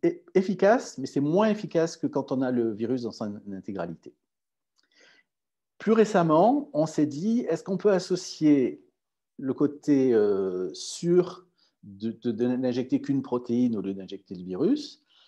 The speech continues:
mais en gardant le côté, euh, stimulant d'un virus dans sa, dans son intégrité, ce qui est quand même toujours plus stimulant pour le système immunitaire.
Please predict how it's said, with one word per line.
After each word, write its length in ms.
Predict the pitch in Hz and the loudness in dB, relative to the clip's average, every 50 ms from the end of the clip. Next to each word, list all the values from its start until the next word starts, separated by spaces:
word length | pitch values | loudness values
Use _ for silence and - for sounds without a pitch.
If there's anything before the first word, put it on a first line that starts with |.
| _ _ _ _ _ _ - | _ _ _ _ _ _ -4
mais 320 | 135 147 170 185 190 185 | -2 2 4 4 4 4
en 120 | 175 165 151 | 4 4 4
gardant 440 | 147 190 185 190 170 170 185 180 | 4 2 2 2 2 2 2 0
le 40 | 175 | 0
côté, 760 | 175 - 156 160 156 - - 175 170 170 170 160 160 170 - - | 0 -2 -2 -2 -2 0 4 6 8 10 10 8 6 4 2 0
euh, 260 | 135 127 123 117 117 | 0 0 0 0 0
stimulant 720 | - - - - - 190 185 185 185 180 180 170 170 170 | -4 -6 -12 -6 -2 0 2 2 2 4 4 4 4 4
d'un 200 | 156 127 123 123 | 4 4 4 4
virus 360 | 123 120 135 139 135 156 156 135 | 4 4 2 2 4 4 2 2
dans 120 | 123 110 | 0 -2
sa, 220 | - - 110 110 | -2 -2 -2 -2
dans 260 | 110 - 107 110 110 107 | -4 -4 -4 -4 -4 -4
son 300 | - - 113 107 107 107 | -6 -6 -6 -4 -4 -4
intégrité, 640 | 107 107 - 113 101 113 113 - - 233 277 254 220 | -4 -4 -4 -4 -4 -4 -4 -2 2 2 2 2 0
ce 80 | - | -2
qui 140 | - - 107 | -8 -8 -8
est 60 | 98 | -8
quand 200 | 98 - - 113 | -8 -6 -4 -4
même 160 | 110 101 90 85 - _ _ _ _ _ | -4 -4 -6 -10 -14 _ _ _ _ _
toujours 360 | 151 143 135 156 151 151 - | -2 0 0 0 -2 -2 -4
plus 220 | 127 123 123 117 | -2 0 0 0
stimulant 440 | 113 - - 127 117 123 123 120 120 | -2 -4 -8 -6 -4 -2 -2 -2 -2
pour 120 | 117 - | -4 -6
le 60 | 98 - | -8 -10
système 280 | - 101 - 104 95 | -12 -10 -8 -6 -6
immunitaire. 480 | 95 95 92 90 - - 123 170 254 | -6 -6 -8 -6 -4 -2 -2 -2 -2